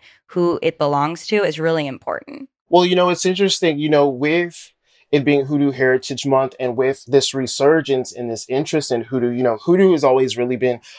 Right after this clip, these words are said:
Speaker 2: a part of the lexicon. I mean, even President Woodrow Wilson, um, talked about a mojo bag in his inauguration address during the nineteen twenties or thirties, whenever he was president. But I remember reading about how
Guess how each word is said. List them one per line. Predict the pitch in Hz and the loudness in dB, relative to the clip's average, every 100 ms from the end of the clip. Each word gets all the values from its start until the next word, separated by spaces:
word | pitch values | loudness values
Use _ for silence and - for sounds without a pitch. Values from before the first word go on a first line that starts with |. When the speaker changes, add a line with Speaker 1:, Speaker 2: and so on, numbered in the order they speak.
| - | -14
Speaker 2:
a | - | 0
part | 139 127 | 4 4
of | |
the | 120 | 4
lexicon. | 113 123 - 131 127 117 101 | 2 2 -2 -6 -2 -4 -2
I | 117 | -4
mean, | 120 117 - | -4 -6 -2
even | 139 143 139 135 _ _ _ - | 0 2 2 0 _ _ _ 0
President | 151 139 139 120 | 2 2 -2 2
Woodrow | 135 123 127 | 2 4 2
Wilson, | 123 123 147 - 131 120 113 | 2 4 2 0 -4 -4 -2
um, | 113 113 113 | 0 0 0
talked | 127 135 147 | 0 0 2
about | 127 120 | 2 2
a | |
mojo | 117 120 143 143 127 | 2 2 2 2 2
bag | 117 113 113 - | 4 4 2 -2
in | 123 123 | -6 -6
his | 113 123 117 113 104 - | -6 -4 -2 -4 -6 -2
inauguration | 120 117 117 120 123 143 - 139 | 0 2 0 0 0 0 0 0
address | 104 107 101 - - | 2 0 0 -4 -12
during | 117 135 127 | 0 2 2
the | 117 | 0
nineteen | 117 120 135 123 | -2 -2 -4 -4
twenties | 123 120 107 | -2 -2 -2
or | 110 | -4
thirties, | 117 117 113 | -4 -4 2
whenever | 131 156 | 4 4
he | 165 135 | 2 -4
was | 113 | -2
president. | - 127 120 113 | 2 2 2 -6
But | 95 | -4
I | 104 | -4
remember | 110 120 120 113 | -2 0 0 -2
reading | 117 110 | -4 -2
about | 110 104 113 | 0 2 2
how | 110 104 | 0 -2